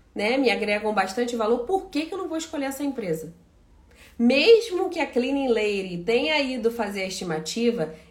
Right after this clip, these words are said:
ele não vai querer ela. Porque ele não quer colocar a casa dele, os pertences dele, a família dele em risco.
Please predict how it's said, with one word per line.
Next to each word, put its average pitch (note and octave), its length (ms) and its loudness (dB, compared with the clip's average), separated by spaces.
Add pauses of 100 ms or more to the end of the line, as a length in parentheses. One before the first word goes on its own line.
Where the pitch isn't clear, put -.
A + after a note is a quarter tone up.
ele F#3 240 -6
não E3+ 220 -4
vai F3 200 -6
querer E3+ 300 -2
ela. - 360 -14 (880)
Porque - 200 -6
ele G3+ 180 0
não G3+ 240 -2
quer F#3 300 -6
colocar F#3 420 -6
a E3+ 40 -4
casa D#4+ 460 -4
dele, G3+ 460 -2 (220)
os G3+ 120 -8
pertences C#4+ 800 -2
dele, G3+ 440 -4
a F3+ 100 -6
família A#3+ 520 -4
dele A#3 280 -2
em A#3 80 0
risco. E3+ 440 -8